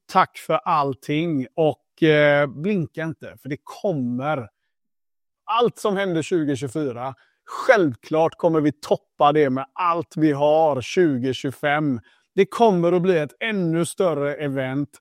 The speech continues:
Det kommer att bli ett ruskigt bra förparty den tredje april här i Göteborg, som ni kan läsa mer av.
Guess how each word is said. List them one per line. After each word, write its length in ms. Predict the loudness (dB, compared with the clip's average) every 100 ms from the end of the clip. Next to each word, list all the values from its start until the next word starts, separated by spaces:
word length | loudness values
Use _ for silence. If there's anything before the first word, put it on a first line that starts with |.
| _ _ -10
Det 80 | 0
kommer 280 | 2 2
att 100 | 2
bli 140 | 2 2
ett 120 | 0 -4
ruskigt 840 | -4 -2 0 -2 -4 -4 0 0
bra 320 | 2 0 0
förparty 880 | -2 0 2 2 -2 -4 -6 -6 -8
den 220 | -4 -4 -4
tredje 640 | -4 0 0 -2 -4 -6
april 520 | -6 -10 -4 -2 -2 -2
här 220 | -2 -2
i 60 |
Göteborg, 540 | -4 -6 -6 -6 -4 -6
som 160 | -6
ni 80 | -6
kan 120 | -4
läsa 300 | -4 -6 -4
mer 320 | -2 -2 -2 -6
av. 280 | -8 -8